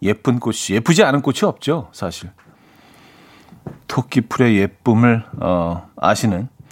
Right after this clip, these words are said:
초코딸기님이네요. 어, 케이 구오삼삼 님, "봄과 여름 사이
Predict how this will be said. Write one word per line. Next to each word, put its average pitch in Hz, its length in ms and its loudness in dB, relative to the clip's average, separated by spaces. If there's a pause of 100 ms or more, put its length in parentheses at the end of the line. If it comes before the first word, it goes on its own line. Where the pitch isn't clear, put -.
(260)
초코딸기님이네요. 101 920 -2 (2000)
어, - 340 -4
케이 208 580 2 (540)
구오삼삼 151 760 2
님, 104 180 0 (400)
"봄과 165 380 4
여름 151 340 4
사이 123 460 0